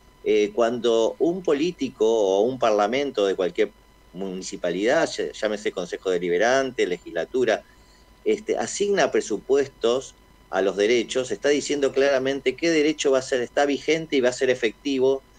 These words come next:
y si no le asigna presupuesto va a decir qué derecho está vigente pero no va a ser efectivo.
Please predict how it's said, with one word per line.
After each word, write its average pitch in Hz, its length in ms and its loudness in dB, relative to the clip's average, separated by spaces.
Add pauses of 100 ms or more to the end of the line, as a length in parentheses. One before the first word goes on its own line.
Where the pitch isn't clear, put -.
(140)
y 113 100 -10
si - 160 -4
no 160 100 2
le 190 100 4
asigna 165 380 0
presupuesto 147 580 0
va 131 80 4
a - 20 6
decir 127 300 0
qué 151 160 2
derecho 151 380 2
está 139 160 2
vigente 147 420 2
pero 117 220 2
no 196 160 2
va 151 80 4
a - 20 0
ser 104 180 0
efectivo. 80 560 -6